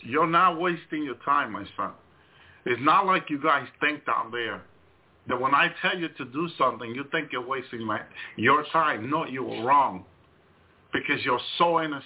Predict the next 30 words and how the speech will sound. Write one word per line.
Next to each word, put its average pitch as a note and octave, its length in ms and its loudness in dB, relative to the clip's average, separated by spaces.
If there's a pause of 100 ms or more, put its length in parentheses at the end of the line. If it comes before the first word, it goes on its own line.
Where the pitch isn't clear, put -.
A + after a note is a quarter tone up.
(160)
seed E3+ 180 -4
in A2 180 -8
someone's A2 380 -4
life B2 300 0 (560)
that A#2+ 260 2
God D#3 340 4
has D3+ 140 -6
a A#2 60 -10
plan C#3 460 -2
to B2+ 80 -14 (360)
save A#2+ 380 -6
them, F#2 240 -12 (380)
to B2+ 80 -2 (120)
bring D#3+ 320 2
them D3+ 240 -10
to - 320 -10
heaven. C3 300 -4 (920)
My B2+ 240 2
brother A2+ 200 -6
and G2+ 80 -10
sister. - 380 -14 (1400)
And C3 160 0
you G3+ 120 2
may G#3+ 140 6
not G3+ 380 4
see G#3+ 80 -10
that F3+ 220 -4
person C3+ 300 -8 (140)
ever G#2+ 220 -8
again. G2 320 -8